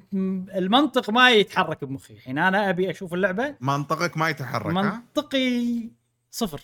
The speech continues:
Speaker 1: ما، ما، ما منه
Speaker 2: أوكي.
Speaker 1: فايدة. آه، العاطفة هي الف-، الوحيدة اللي تشتغل معاي الحين.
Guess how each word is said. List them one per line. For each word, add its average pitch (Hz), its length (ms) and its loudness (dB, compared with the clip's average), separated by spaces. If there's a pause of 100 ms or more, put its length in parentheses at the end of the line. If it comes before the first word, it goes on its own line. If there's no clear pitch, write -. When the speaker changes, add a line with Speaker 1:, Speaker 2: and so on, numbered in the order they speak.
(220)
Speaker 1:
ما، 180 440 2
ما، 135 380 -6
ما 165 140 -2
منه 143 140 -2
Speaker 2:
أوكي. 120 40 -10
Speaker 1:
فايدة. 117 220 -10 (560)
آه، 156 480 2
العاطفة 160 520 0
هي 160 160 -2
الف-، 151 140 -4
الوحيدة 151 380 -4
اللي 131 120 -4
تشتغل 123 420 -8 (200)
معاي 123 220 -8
الحين. 131 380 -4